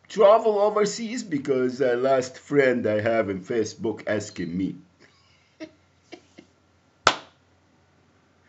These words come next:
And I have people asking me from all over the globe. I don't know why now I'm so important and everybody know, wanna know where I am from and where I'm going, where I'm coming back, and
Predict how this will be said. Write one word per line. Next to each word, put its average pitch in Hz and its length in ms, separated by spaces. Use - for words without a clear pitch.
And 208 100
I 214 60
have - 220
people 185 260
asking 135 300
me 127 80
from 98 240
all 131 200
over 131 200
the 80 100
globe. 92 400
I 85 120
don't 101 220
know 85 80
why 107 200
now 98 280
I'm 87 240
so 98 220
important 78 580
and 85 160
everybody 82 460
know, 90 160
wanna 80 400
know 85 220
where 80 280
I 80 60
am 87 180
from 85 340
and 69 180
where 80 120
I'm 73 180
going, 78 360
where 71 160
I'm 69 120
coming 78 300
back, 73 400
and 57 220